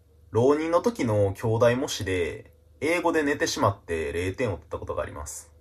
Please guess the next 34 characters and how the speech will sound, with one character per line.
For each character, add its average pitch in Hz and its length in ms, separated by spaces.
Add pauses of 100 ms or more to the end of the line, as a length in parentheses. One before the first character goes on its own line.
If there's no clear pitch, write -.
(400)
高 147 200
校 226 200
生 135 160
の 113 40
時 107 200
に 92 80
や 110 80
っ - 80
て 101 100
よ 101 80
か 101 120
っ - 40
た - 80
こ - 120
と 73 100
は、 76 180 (580)
ま 120 100
あ、 - 20
イ 117 100
ン 120 160
タ 131 200
ー - 20
ネ 165 80
ッ 190 80 (100)
ト 110 120
と 131 340 (220)
理 87 120
三 101 300
受 101 100
験 90 240
で - 80
す - 100
か - 120
ね。 62 240